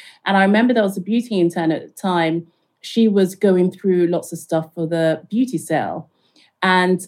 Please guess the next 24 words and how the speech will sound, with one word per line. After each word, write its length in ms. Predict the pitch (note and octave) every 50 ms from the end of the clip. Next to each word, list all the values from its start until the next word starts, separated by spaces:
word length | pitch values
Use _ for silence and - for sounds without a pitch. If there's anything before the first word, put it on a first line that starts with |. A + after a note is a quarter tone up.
| _ _
I 100 | - F#3+
remember 280 | G3 G#3 G#3+ G#3+ G3+
sort 200 | G3+ G3+ A3 G3
of 120 | F3+ F3+ -
popping 340 | - G3+ F#3+ - G3 F#3+ F#3+
over 460 | F#3+ G3+ G#3 G3 - E3+ D#3+ D#3 D#3+
and 220 | D#3+ D#3 D#3+ D#3+
kind 220 | - - F#3+ E3+ E3+
of 200 | E3 E3 - _ _
having 260 | - - A3+ A3 G#3+
a 60 | G3
look 200 | F#3+ F#3+ F#3+ -
at 100 | - -
what 260 | - F3 - - F3
she 160 | - - - E3+
was 220 | E3+ E3 E3 -
going, 480 | - - E3+ D#3+ D#3+ D#3 D#3+ D3+ D3 -
you 160 | - F3+ G3 F3+
know, 140 | D#3+ D3
going 440 | C#3+ D#3+ E3 E3 D#3+ D#3 D#3 D3+ D3+
through 400 | - - D#3 B2 D2+ D#2 F#2+ - - _ _ _ _ _ _ _ _
and 260 | F3+ F3 E3 E3 E3+
picking 320 | - - A#3 A3+ - G#3 F#3+
up, 240 | F3+ E3 - -